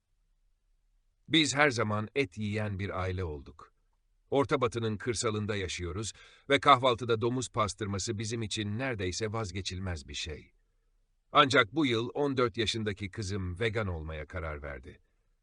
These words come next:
Hemen onun kararını destekledim ve birlikte bu değişime adapte olmaya çalıştık. Yeni tarifler denedik,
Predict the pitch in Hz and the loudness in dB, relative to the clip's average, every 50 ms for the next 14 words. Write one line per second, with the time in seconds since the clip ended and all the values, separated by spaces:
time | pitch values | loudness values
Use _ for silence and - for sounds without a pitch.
0 | _ _ - - 139 135 127 123 117 113 117 117 113 - 117 113 110 104 101 95 | _ _ 2 4 4 6 6 4 4 2 -2 -2 -2 -2 0 2 2 2 2 0
1 | 95 98 95 92 98 90 - - 95 87 - - 92 85 90 113 127 117 - - | -2 -4 -4 -4 -4 -6 -6 -6 -8 -8 -8 -8 -8 -6 -6 -6 -6 -8 -12 -18
2 | _ _ _ - 120 117 104 123 117 110 117 101 - 123 113 110 113 107 113 110 | _ _ _ -2 0 0 2 2 0 0 -2 -4 -2 -2 -2 -2 0 0 0 0
3 | 107 98 - 120 113 117 - - 107 104 107 101 - - - 92 80 76 73 73 | 0 0 -2 -2 -2 -4 -4 -4 -4 -4 -4 -6 -6 -6 -6 -6 -6 -6 -8 -10
4 | 73 71 73 - - 73 65 - - - - - _ - - _ _ _ _ _ | -10 -10 -10 -12 -12 -12 -12 -12 -12 -12 -14 -16 _ -20 -20 _ _ _ _ _
5 | _ _ _ _ _ _ _ _ _ _ - - 139 156 156 147 - 139 123 113 | _ _ _ _ _ _ _ _ _ _ 2 4 6 6 6 4 4 6 6 4
6 | 110 98 - 110 107 104 92 95 95 90 87 80 107 113 - - - | 4 0 0 0 0 0 0 -2 -4 -4 -4 -6 -6 -8 -10 -14 -20